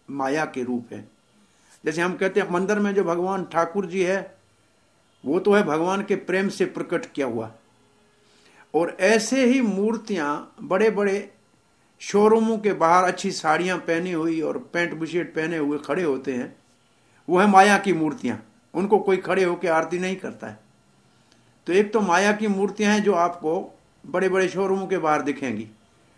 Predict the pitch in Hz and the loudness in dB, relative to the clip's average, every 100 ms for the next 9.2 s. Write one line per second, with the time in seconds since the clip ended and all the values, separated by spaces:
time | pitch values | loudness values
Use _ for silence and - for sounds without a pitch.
0 | _ _ - 170 202 208 165 180 196 214 | _ _ -4 2 4 4 2 2 2 0
1 | 208 185 175 - - - 175 202 202 190 | 0 -2 -2 -6 -10 -4 0 0 0 -4
2 | 196 208 - 165 - 160 - _ _ _ | -2 -4 -2 -6 -4 -6 -8 _ _ _
3 | _ _ _ 123 151 170 214 196 175 156 | _ _ _ -8 -6 -4 -4 -4 0 -2
4 | - - - 196 196 208 202 190 151 151 | -2 -12 -8 -4 2 2 2 0 0 -2
5 | 147 - _ _ _ _ _ _ _ _ | -4 -18 _ _ _ _ _ _ _ _
6 | _ _ _ - 175 190 226 208 214 214 | _ _ _ -10 -2 -2 0 2 4 4
7 | 226 214 208 208 214 233 233 226 226 208 | 4 2 2 2 2 0 0 0 0 2
8 | 226 214 202 220 220 220 208 214 185 196 | 0 2 2 2 2 0 2 2 2 2
9 | 214 208 | 2 0